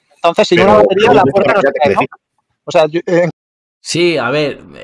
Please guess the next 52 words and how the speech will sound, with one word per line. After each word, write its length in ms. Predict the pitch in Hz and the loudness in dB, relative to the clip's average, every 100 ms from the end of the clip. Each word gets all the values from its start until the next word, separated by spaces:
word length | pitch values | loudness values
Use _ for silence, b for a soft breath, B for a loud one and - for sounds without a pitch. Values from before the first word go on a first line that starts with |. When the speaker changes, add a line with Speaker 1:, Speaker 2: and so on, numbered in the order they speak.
| - | -10
Speaker 3:
es 160 | 151 | -4
más 200 | 180 185 | 0 0
fácil 280 | 170 165 185 | 0 -2 -4
que 60 | 170 | -4
te 80 | |
den 120 | 151 156 | -4 -4
un 100 | 135 | -6
susto, 320 | 156 156 127 | -8 -6 -6
precisamente 440 | 113 123 156 156 | -6 -4 -4 -2
lo 60 | 165 | -4
estaba 220 | 147 139 | -2 -2
poniendo 240 | 131 127 123 | -2 -6 -8
José 240 | 113 110 | -10 -10
Berría. 420 | 101 110 120 98 b b b b _ | -10 -6 -8 -8 b b b b _
Eh, 640 | 120 123 123 127 123 123 120 | -8 -6 -4 -2 -2 -2 -4
si 160 | 139 | -10
tienes 240 | 127 135 165 | -8 -8 -8
un 80 | |
problema 340 | 143 165 165 156 | -4 -4 -2 -4
con 140 | 151 | -8
un 260 | 147 139 131 | -10 -12 -6
wrap 240 | 147 143 | -4 -4
pelado, 680 | 139 131 123 120 - _ _ _ _ _ _ - | -4 -4 -2 -4 -10 _ _ _ _ _ _ -12
eh, 640 | 110 107 104 104 104 104 | -10 -8 -8 -8 -10 -10
en 120 | 117 | -10
un 140 | 120 120 | -10 -10
tubo 240 | 135 147 | -6 -4
es 80 | 151 | -4
fiesta. 540 | 123 147 - 87 - _ _ _ - | -6 -8 -8 -12 -14 _ _ _ -14
En 100 | 107 | -6
una 140 | 135 | -4
cajita 380 | 139 - 135 131 | -4 -6 -4 -4
mecánica 500 | 123 135 151 139 117 | -4 -6 -6 -4 -4
de 100 | 113 | -4
plástico 640 | 127 156 - 120 147 214 | -4 -4 -4 -8 -8 -10
no 180 | 113 120 | -8 -2
vas 120 | 120 | -2
a 100 | 117 | -2
tener 220 | 113 110 104 | -6 -10 -10
problema. 580 | 95 123 117 80 _ _ _ _ _ _ _ B B _ _ _ _ _ _ _ _ _ _ _ _ - | -6 -6 -6 -12 _ _ _ _ _ _ _ B B _ _ _ _ _ _ _ _ _ _ _ _ -10
Speaker 1:
Encaja 280 | 156 185 208 | -4 0 0
perfecta 380 | 180 190 170 | 0 0 0
la, 160 | 160 151 | 2 2
la 100 | 151 | 0
puerta, 280 | 175 165 139 | 0 -2 -2
aunque 200 | 156 156 | -4 -4
no 60 | 151 | 0
lleve 120 | 190 | 2
batería 280 | 180 175 185 | 2 0 0
no 80 | 180 | -2
se 100 | 160 | -2
cae. 140 | 143 | -4